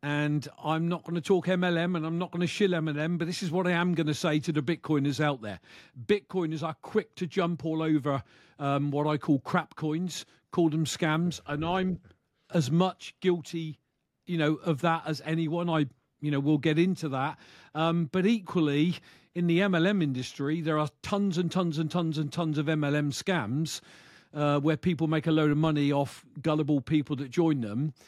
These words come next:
But then, like Bitcoin, within the M L M industry, there are a handful of companies that are over two billion in size, and the company I found from Arizona is one of them.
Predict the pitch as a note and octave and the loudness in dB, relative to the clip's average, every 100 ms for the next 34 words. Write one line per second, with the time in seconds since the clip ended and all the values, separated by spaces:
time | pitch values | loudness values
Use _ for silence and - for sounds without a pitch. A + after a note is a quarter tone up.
0 | - - - E3+ D#3 E3+ F3 D#3+ - C#3+ | -20 -20 -6 -2 2 2 2 -2 -4 0
1 | F#3+ A3 - A#3 G#3+ - D#3+ C#3 F#3 D#3+ | 2 0 -4 -4 -4 -4 -2 0 0 -4
2 | _ _ _ - D#3 F#3 F3 F3 E3+ E3+ | _ _ _ -8 -2 2 2 2 4 2
3 | G#3+ E3+ C#3 C3+ - C#3+ D3+ E3+ - - | 2 2 0 -4 -6 -4 -2 -4 -10 -20
4 | _ F3 F3+ F3 F3 D#3 C3 G3 F#3 F3+ | _ 0 2 2 2 0 0 -2 0 -2
5 | E3+ F#3 F3 D#3+ C#3 C3+ D3 C#3+ D3+ D#3+ | -4 -2 -2 -2 -2 0 -2 2 4 4
6 | C#3+ - E3+ D#3 E3 D#3 C#3 C3 C#3+ C#3+ | 0 0 0 2 2 4 4 2 0 -2
7 | C#3 F3 C3 B2+ D#3 - - - - D3 | 0 0 0 -4 -4 -8 -14 -20 -8 -4
8 | D3 - F3 D#3+ D#3+ D3+ C3+ E3 D3+ D3 | -2 0 -2 0 0 0 0 0 0 0
9 | - D3 D3+ C#3+ C3+ C#3 C#3 C#3 B2 F#3+ | 0 0 2 0 2 2 2 0 0 -2
10 | E3+ B2+ D3 | -2 0 -2